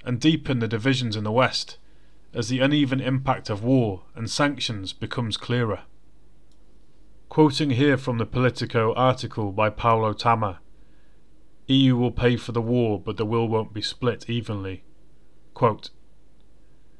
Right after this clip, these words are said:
In one of the first major estimates of the war's hit,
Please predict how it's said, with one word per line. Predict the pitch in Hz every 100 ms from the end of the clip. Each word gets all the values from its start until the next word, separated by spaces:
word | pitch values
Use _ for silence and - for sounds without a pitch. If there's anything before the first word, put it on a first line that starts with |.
| - - -
In | 131
one | 139 160
of | 143
the | 143
first | 151 170 160
major | 165 151 139 143
estimates | 143 - 131 110 104 117
of |
the | 104
war's | 110 117 110
hit, | - 120 -